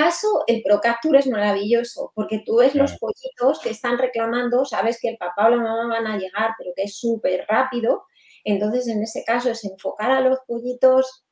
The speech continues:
Speaker 1: mm, Procapture, intentar estar ahí aguantando, aguantando, y cuando ves que ha llegado, aprietas el botón, es que es algo tan rápido que casi ni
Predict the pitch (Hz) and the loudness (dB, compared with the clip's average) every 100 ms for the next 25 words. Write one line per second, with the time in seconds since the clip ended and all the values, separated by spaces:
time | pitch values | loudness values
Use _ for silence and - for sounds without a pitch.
0 | _ - 180 185 - - 226 254 262 262 | _ -12 -10 -8 -4 -2 2 0 2 6
1 | 269 269 247 - 202 196 190 180 214 240 | 6 6 0 -4 -4 -2 -2 -2 0 0
2 | 247 240 226 226 240 214 214 226 233 226 | 0 -2 0 4 4 4 0 0 0 0
3 | 220 220 247 254 294 294 - 190 190 185 | -2 -2 0 4 4 2 -6 -8 -6 -2
4 | 190 190 190 208 - 240 233 226 233 269 | 0 2 0 0 -2 -2 0 0 6 8
5 | 294 - _ - 196 - 196 233 254 247 | 8 4 _ -8 -8 -4 -2 0 0 2
6 | 226 240 262 233 247 247 247 247 240 220 | 2 2 2 0 -2 0 0 0 0 0
7 | 226 247 269 254 - 226 - 285 240 190 | -2 0 0 0 -2 -4 0 0 0 -4